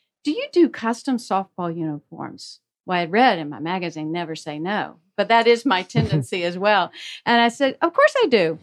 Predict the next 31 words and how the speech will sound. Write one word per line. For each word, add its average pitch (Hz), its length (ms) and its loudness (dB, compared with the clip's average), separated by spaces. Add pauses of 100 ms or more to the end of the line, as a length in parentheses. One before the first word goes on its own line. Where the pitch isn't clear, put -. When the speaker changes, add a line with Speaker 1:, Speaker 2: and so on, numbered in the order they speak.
(160)
Speaker 1:
Happy 269 260 4
to 311 80 2
help 349 300 0
you." 156 180 -6 (300)
So 247 120 2
I 233 80 6
get 269 160 2
in 262 80 -2
the 233 80 -2
car. 240 260 2
My 226 120 0
husband 220 300 -2
says, - 320 -14
"And 185 220 -4
when 214 200 -2
did 233 180 -8
you 240 80 -4
start 233 300 -4
doing 240 200 -2
that?" 277 220 -4
I 208 60 -4
said, - 340 0
"As 202 260 2
of - 160 0
right 90 240 0
now." - 140 -2
Speaker 2:
Right 117 220 2
now. 135 180 2
Speaker 1:
<laughs> 113 80 4
Uh, - 20 4
yeah, 269 420 4